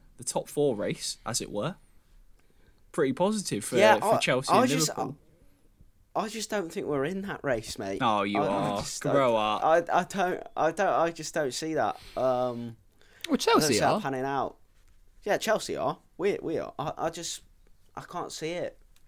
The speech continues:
Speaker 2: I can't see us putting together a, a run of wins at all.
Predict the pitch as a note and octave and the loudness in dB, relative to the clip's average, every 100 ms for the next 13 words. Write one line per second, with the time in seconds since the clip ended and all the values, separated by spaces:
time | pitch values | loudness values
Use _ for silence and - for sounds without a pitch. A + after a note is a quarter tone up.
0 | - - - - - - F3 C#3+ E3 D#3 | -20 -20 -18 -18 -14 -6 -4 -4 -6 -6
1 | - - C#3 C#3 C3+ B2+ A#2+ - A2+ A#2+ | -8 -8 -4 -2 0 -2 -4 -4 -2 -2
2 | A#2 G#2 A#2+ A#2+ A2+ G2+ - - - - | -2 -4 -6 -6 -8 -10 -12 -12 -16 -20
3 | - - _ - _ - - B2 - A2+ | -20 -20 _ -20 _ -20 -20 -14 -8 -6
4 | G#2 | -8